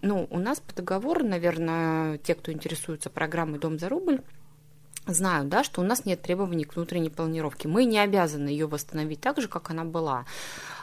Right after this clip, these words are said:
Но мы строим просто по планам Б Т И, то есть, ну, за-, зачем изобретать велосипед, если уже какие-то стены были,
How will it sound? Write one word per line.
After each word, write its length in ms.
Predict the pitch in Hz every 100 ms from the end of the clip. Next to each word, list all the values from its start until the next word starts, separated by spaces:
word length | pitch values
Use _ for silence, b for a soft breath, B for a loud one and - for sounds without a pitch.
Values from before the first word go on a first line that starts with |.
| B
Но 420 | 196 247 262 262
мы 220 | 254 415
строим 400 | 466 302 302 277
просто 280 | 285 294 -
по 80 | 247
планам 400 | 262 262 254 226
Б 80 | 226
Т 160 | 247
И, 260 | 285 427 - -
то 180 | 214 214
есть, 260 | 208 - -
ну, 340 | - 226 226 -
за-, 200 | 170 190 -
зачем 360 | 208 302 285
изобретать 540 | 226 202 214 - 214 196
велосипед, 720 | 190 196 - - 311 381 - -
если 380 | 214 214 - 190
уже 280 | 190 190 214
какие-то 500 | 208 170 - 190 175
стены 400 | - - 190 165
были, 520 | 165 262 359 349 269